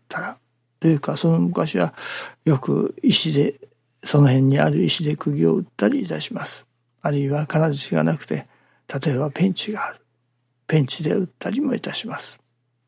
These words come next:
まあ、それが正当かどうかはわかりませんけれども、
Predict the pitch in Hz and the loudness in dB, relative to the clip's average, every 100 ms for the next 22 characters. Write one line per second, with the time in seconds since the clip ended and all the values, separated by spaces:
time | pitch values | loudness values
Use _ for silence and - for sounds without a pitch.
0 | - 160 135 160 - _ _ _ _ _ | -4 -4 -4 -8 -10 _ _ _ _ _
1 | _ _ - 143 156 170 - - - - | _ _ -2 2 4 4 2 -2 -6 -12
2 | - _ _ _ _ _ _ _ _ - | -20 _ _ _ _ _ _ _ _ -2
3 | 147 131 - 147 143 - - - - _ | 2 2 0 -2 -2 -4 -6 -10 -20 _
4 | - 175 170 - 156 233 - - - - | 0 2 2 2 -2 0 -2 -4 -4 -4
5 | - 202 - - - 185 - 170 | -6 -6 -6 -6 -6 -4 -6 -6